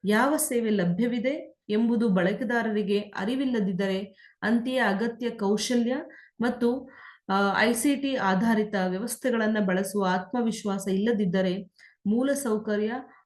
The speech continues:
ಹಾಗೂ ವ್ಯವಸ್ಥಿತ ವಿದ್ಯುನ್ಮಾನ ಸೇವೆಗಳೆರಡೂ ಅರ್ಥ ಕಳೆದುಕೊಳ್ಳುತ್ತವೆ ಎಂದೇ ಹೇಳಬಹುದು.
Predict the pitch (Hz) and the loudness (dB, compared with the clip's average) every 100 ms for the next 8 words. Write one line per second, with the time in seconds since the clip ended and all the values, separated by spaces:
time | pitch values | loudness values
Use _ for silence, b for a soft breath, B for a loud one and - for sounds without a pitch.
0 | _ - 214 208 214 196 190 214 - 190 | _ -6 -2 0 0 2 2 0 -6 -6
1 | 214 190 175 233 233 226 208 196 - 190 | -2 2 2 2 0 0 0 -2 -2 0
2 | 208 202 196 233 262 269 - B B B | 0 0 0 0 0 0 -4 B B B
3 | 180 - 254 214 202 208 202 196 196 190 | -8 -4 -4 -2 -2 0 -2 -2 -2 0
4 | 185 185 214 202 185 180 180 170 - | 2 2 2 2 2 2 0 -2 -6